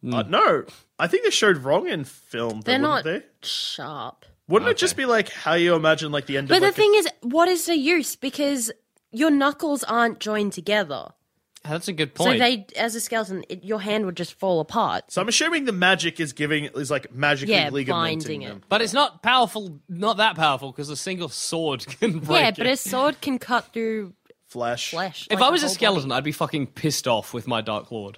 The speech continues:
Speaker 1: frankly.
Speaker 2: Just like,
Speaker 1: I
Speaker 2: "Let me sleep, you motherfucker."
Speaker 1: I would be like, "If I go out there, I'm just gonna become a pile of bones, and then I'm gonna come back and hassle you. You know, it's not worth it.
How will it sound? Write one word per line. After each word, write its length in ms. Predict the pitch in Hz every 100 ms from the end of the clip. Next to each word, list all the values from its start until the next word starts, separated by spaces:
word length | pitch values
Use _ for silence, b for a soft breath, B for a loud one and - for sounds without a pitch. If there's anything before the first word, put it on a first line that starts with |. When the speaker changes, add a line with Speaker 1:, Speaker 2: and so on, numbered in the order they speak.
| _
Speaker 1:
frankly. 480 | - 131 107 120 151 B B
Speaker 2:
Just 140 | - 143
like, 100 | 131
Speaker 1:
I 20 |
Speaker 2:
"Let 160 | 135 135
me 80 | 131
sleep, 380 | - 156 139 -
you 100 | 131
motherfucker." 580 | 135 135 143 131 - 123
Speaker 1:
I 80 | 196
would 120 | 196
be 100 | 220
like, 400 | 202 196 - - -
"If 160 | 190 208
I 120 | 247
go 160 | 233 202
out 160 | 208
there, 160 | 143 131
I'm 100 | 147
just 140 | 160
gonna 140 | 180 147
become 220 | 147 147
a 20 | 123
pile 340 | - 139 131
of 120 | 117
bones, 380 | 131 120 113 120
and 80 | 131
then 140 | 143 143
I'm 60 |
gonna 140 | 147 143
come 200 | 165 175
back 200 | 160 135
and 80 | 120
hassle 380 | 139 139 135 117
you. 420 | 123 127 101 117 B B B B B -
You 260 | 113 180
know, 180 | 165 135
it's 160 | 151 160
not 220 | 208 143
worth 260 | 143 196
it. 140 | -